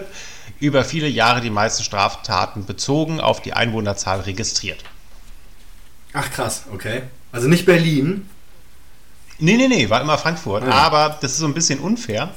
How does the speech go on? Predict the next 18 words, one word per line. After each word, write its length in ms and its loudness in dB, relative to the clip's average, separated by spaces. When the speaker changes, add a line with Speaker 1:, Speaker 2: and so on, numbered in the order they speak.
Speaker 1:
diese 120 -4
Statistik. 580 -6
Äh, 380 6
weil 460 8
Frankfurt, 680 4
in 60 0
Frankfurt 480 4
tagsüber 400 2
sich 140 -4
ja 100 2
viel 240 -2
mehr 120 4
Menschen 360 0
aufhalten, 680 2
als 220 2
dort 180 4
halt 160 6
leben. 380 6